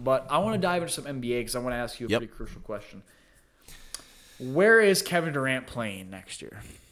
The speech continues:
Speaker 2: I already said, dude, Portland! Bring him to Portland! Everything's lining up. Dame just signed his extension.
Speaker 1: Oh, he didn't sign an extension.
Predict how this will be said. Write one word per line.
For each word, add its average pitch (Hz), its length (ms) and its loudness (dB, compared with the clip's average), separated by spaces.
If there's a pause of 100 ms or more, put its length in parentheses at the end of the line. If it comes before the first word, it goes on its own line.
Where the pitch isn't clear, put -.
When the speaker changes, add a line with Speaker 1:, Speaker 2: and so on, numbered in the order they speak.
(220)
Speaker 2:
I 104 160 0
already 127 240 -2
said, 139 380 4
dude, 143 260 2
Portland! 175 640 12
Bring 285 220 10
him 262 140 6
to 214 100 4
Portland! 185 500 4 (180)
Everything's 233 540 8
lining 160 320 4
up. 101 140 4 (360)
Dame 147 300 8
just 139 220 6
signed 131 240 6
his 117 120 0
extension. 107 480 -2 (140)
Speaker 1:
Oh, 175 60 8
he 196 180 10
didn't 196 200 8
sign 160 220 6
an 123 60 2
extension. 104 540 -6